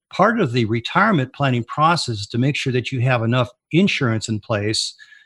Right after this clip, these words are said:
to adequately offset the possibility of early death or even death at a later age or nursing home. So planning for retirement should not exclude buying life insurance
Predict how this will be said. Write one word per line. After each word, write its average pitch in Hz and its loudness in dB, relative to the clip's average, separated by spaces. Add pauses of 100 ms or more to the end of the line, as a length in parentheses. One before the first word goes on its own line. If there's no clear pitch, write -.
(300)
to 131 4
adequately 135 0 (340)
offset 139 2
the 113 -6
possibility 127 0
of 104 -2
early 151 0
death 113 -2
or 131 2
even 123 4
death 120 0
at 107 -4
a 110 -4
later 113 -2
age 131 0
or 120 -2
nursing 123 -2
home. 95 -4
So - -2 (560)
planning 175 2
for 160 -2
retirement 139 2
should 104 -4
not 147 0
exclude 117 0 (800)
buying 139 4
life 147 4
insurance 110 -4